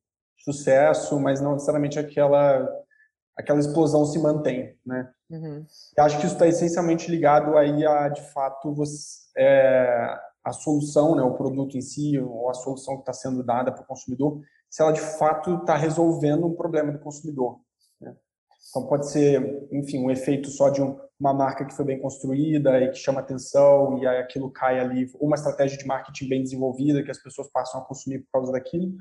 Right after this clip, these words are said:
Speaker 1: mas se ela essencialmente não estiver resolvendo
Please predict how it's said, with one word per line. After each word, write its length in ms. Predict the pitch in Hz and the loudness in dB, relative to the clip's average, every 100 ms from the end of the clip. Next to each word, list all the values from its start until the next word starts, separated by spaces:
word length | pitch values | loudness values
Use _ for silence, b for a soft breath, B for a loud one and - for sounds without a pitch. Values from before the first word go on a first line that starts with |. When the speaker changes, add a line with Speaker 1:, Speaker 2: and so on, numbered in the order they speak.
| B B _ | B B _
Speaker 1:
mas 140 | 143 | 0
se 80 | 147 | 2
ela 260 | 156 160 165 | 4 4 4
essencialmente 680 | 214 - 214 208 185 170 | 4 2 -2 -2 -2 -2
não 60 | 175 | -4
estiver 220 | 170 160 | -2 0
resolvendo 680 | 151 151 143 127 120 120 | 0 0 0 -2 -4 -6